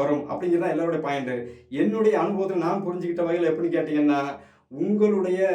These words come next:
ராசி லக்கணம் ஒரே சே-, ஒண்ணாக வரும் அன்பர்களுக்கு குலதெய்வ ஸ்தானம் அப்படிங்கிறது ஒரே ஸ்தானம் தான், அதுல எந்த மாற்றமும் கிடையாது. அது ஆண் ராசியாக வந்தால் ஆண் தெய்வமாக இருக்கும்.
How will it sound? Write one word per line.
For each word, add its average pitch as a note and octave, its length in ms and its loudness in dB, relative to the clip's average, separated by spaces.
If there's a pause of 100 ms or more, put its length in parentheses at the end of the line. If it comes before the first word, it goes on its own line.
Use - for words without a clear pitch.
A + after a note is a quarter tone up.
(160)
ராசி G3 480 -2 (180)
லக்கணம் F3+ 460 -2 (320)
ஒரே F#3+ 260 4 (160)
சே-, E3 160 -6 (160)
ஒண்ணாக G#3 560 0
வரும் G3+ 280 2
அன்பர்களுக்கு D3+ 640 -2 (640)
குலதெய்வ G3+ 440 0
ஸ்தானம் F3+ 360 0
அப்படிங்கிறது E3 460 0 (100)
ஒரே F3+ 180 2 (100)
ஸ்தானம் D#3 360 0
தான், D3 140 0
அதுல C3+ 240 -2
எந்த F#3+ 240 -2 (140)
மாற்றமும் E3 320 -2
கிடையாது. C3 340 -2 (400)
அது C3+ 120 -2 (140)
ஆண் G3 260 0
ராசியாக E3+ 520 2
வந்தால் E3+ 360 2 (120)
ஆண் E3+ 180 2
தெய்வமாக D#3 340 0 (120)
இருக்கும். A#2+ 420 -6